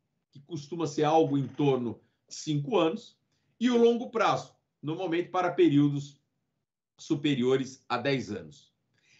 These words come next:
E há uma necessidade de integrar esse sistema de planejamento de prazos mais longos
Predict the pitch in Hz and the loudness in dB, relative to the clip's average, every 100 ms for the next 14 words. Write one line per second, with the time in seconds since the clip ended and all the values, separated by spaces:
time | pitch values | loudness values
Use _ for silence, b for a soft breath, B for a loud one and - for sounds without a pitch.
0 | b _ 254 233 214 233 240 233 208 170 | b _ 2 4 4 2 0 -2 -2 -4
1 | 190 202 - 165 147 226 170 160 170 - | -2 -2 0 -4 -4 -4 2 4 2 -6
2 | - _ _ _ _ _ - 151 - _ | -20 _ _ _ _ _ -12 -12 -12 _
3 | 269 359 359 330 - 285 165 107 151 - | -4 -2 -4 -6 -4 -2 -2 0 2 4
4 | 277 156 - _ _ 196 175 151 143 156 | 4 2 -6 _ _ -2 -2 -2 -14 -16
5 | - - 147 139 113 180 - - 208 226 | -12 -6 -4 -4 -6 -12 -12 -2 0 0
6 | 214 185 151 143 127 139 113 - - _ | 0 -2 0 0 0 -2 -4 -8 -20 _
7 | _ 123 143 - 131 120 113 120 160 156 | _ -8 -8 -2 0 0 -2 -4 -2 0
8 | 131 175 185 - - | 2 0 0 -10 -20